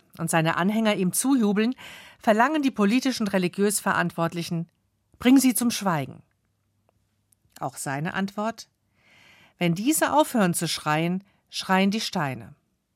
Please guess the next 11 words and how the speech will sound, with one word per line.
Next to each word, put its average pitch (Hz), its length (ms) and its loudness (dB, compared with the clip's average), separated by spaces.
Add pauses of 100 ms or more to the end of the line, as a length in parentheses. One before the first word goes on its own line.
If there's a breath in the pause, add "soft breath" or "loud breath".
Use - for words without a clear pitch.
(560 soft breath)
Damit 147 260 -2
sind 139 180 -6
damals 175 380 2
die 180 100 -4
Steine 156 380 -2
des 180 160 -2
zerstörten 160 460 -2
Tempels 139 360 -6
in 160 100 -6
Jerusalem 156 540 -6
gemeint. 120 480 -18